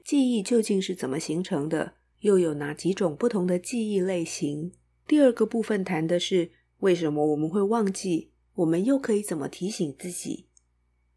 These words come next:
最后谈的则是该如何提升与修护自己的记忆力，去对抗阿兹海默症。我想先提一下，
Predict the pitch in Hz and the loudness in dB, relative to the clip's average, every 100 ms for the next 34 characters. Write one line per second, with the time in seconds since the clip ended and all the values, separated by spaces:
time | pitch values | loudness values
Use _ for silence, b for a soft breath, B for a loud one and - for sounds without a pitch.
0 | _ - 285 220 233 208 170 175 180 165 | _ 2 4 4 0 0 -2 -2 0 0
1 | 160 - 185 175 196 202 190 190 180 180 | 0 0 -2 0 0 2 2 2 0 0
2 | 175 190 214 208 214 165 139 - 226 226 | 0 0 0 0 0 -2 0 2 2 2
3 | 247 180 269 269 156 139 - 190 190 175 | 0 0 -2 -2 -2 -2 -4 -4 0 0
4 | 175 160 165 _ _ _ - 180 180 170 | 2 0 -2 _ _ _ -4 -2 0 -2
5 | - 175 160 196 190 - 190 - 143 160 | -2 -6 -4 -2 -2 -2 -4 -4 -4 -4
6 | - 165 - - _ _ _ _ _ _ | -2 -4 -4 -12 _ _ _ _ _ _
7 | _ 170 165 143 190 190 160 151 156 175 | _ -4 -4 -4 -4 -4 -2 -2 -4 -8
8 | 151 | -10